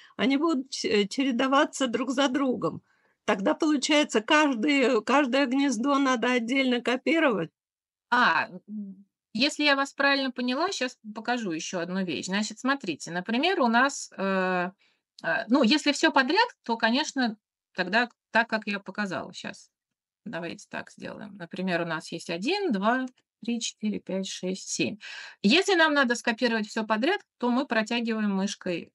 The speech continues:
Speaker 2: и делаем дальше. Если нам надо скопировать выборочно, например, у нас, э, мне надо скопировать только нечётные числа: один, три, пять, семь. Тогда мы делаем так.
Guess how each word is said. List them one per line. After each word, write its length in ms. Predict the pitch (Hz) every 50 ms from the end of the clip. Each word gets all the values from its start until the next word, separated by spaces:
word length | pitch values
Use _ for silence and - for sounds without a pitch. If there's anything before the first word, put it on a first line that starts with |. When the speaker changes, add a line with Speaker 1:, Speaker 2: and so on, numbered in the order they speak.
| _ _ _ _ _ _ _ -
Speaker 2:
и 80 | 202
делаем 400 | 185 180 196 208 208 202 202 202
дальше. 300 | 190 147 - - - - -
Если 360 | - - 220 285 349 349 403 370
нам 180 | 339 294 262
надо 200 | 233 247 254 269
скопировать 540 | 277 - - 214 214 - 247 254 240 233 - 190
выборочно, 760 | 190 226 247 220 214 190 165 - - - 175 - - - _ _ _ _ _ _ _ _ -
например, 540 | 196 202 214 214 226 233 240 247 240 220 208
у 40 | 196
нас, 480 | 190 175 160 165 - - - - - 170
э, 40 | 156
мне 400 | - - - - 175 190 196 196
надо 240 | 208 220 226 214 196
скопировать 540 | - - - 196 190 - 254 254 220 196 -
только 280 | 226 240 226 - 202
нечётные 500 | 190 185 180 - 202 208 208 208 196 190
числа: 340 | - - 165 160 - 160 -
один, 500 | - 151 170 175 190 233 277 320 320 -
три, 320 | - - 208 226 247 262 226
пять, 340 | _ - 196 202 214 214 -
семь. 340 | - - 185 165 180 190 -
Тогда 340 | - 175 180 180 233 285 339
мы 120 | 339 285
делаем 340 | 220 226 240 247 240 240 233
так. 180 | 240 226 -